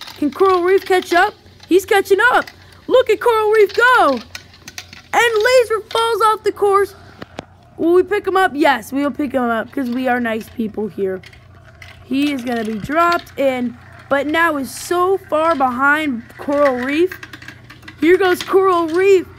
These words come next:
Coral Reef is gonna win this thing. I didn't, Coral Reef, wow, nice job. And Laser gets stuck. Laser doesn't even have a chance. This is all Coral Reef.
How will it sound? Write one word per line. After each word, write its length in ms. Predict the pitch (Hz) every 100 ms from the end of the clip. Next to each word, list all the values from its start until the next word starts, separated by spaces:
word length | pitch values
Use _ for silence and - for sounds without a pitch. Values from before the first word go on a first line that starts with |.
| - -
Coral 420 | 415 480 427 359 330
Reef 420 | 381 494 494 349
is 120 | 302
gonna 220 | 311 294
win 240 | 277 269 247
this 220 | 247 240
thing. 440 | - 247 233 220 - - - - -
I 200 | 330 370
didn't, 200 | 339 277 - -
Coral 440 | - 359 381 330 294
Reef, 380 | 294 349 381 381 - - - -
wow, 500 | 233 240 302 294 247
nice 480 | 233 262 302 330 -
job. 580 | - 277 277 254 202 190 - - - - -
And 140 | 311
Laser 400 | 359 440 494 453
gets 200 | 381 392
stuck. 500 | - - 480 440 330 - - - - -
Laser 400 | 480 523 453 415
doesn't 240 | 415 381
even 180 | 392 381
have 120 | 370
a 60 | 370
chance. 840 | - 466 523 480 302 214 - - - - - - -
This 180 | 392 392
is 120 | 392
all 400 | - 320 427 427
Coral 440 | 403 392 392 370 339
Reef. 360 | 392 320 -